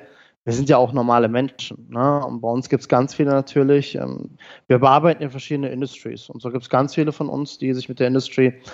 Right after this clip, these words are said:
Entertainment, Musik, Film, ähm, Videospiele und Gaming im Ganzen beschäftigen.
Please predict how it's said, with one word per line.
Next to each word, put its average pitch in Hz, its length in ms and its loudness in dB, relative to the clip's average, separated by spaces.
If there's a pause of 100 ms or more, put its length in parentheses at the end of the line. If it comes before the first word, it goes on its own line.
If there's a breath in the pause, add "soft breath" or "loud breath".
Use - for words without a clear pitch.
(160 loud breath)
Entertainment, 151 920 2
Musik, 147 760 0
Film, 151 640 4 (420 soft breath)
ähm, 127 520 -2 (100)
Videospiele 143 1000 2
und 123 200 -4
Gaming 139 380 4
im 127 160 -6
Ganzen 139 340 2
beschäftigen. 165 560 -2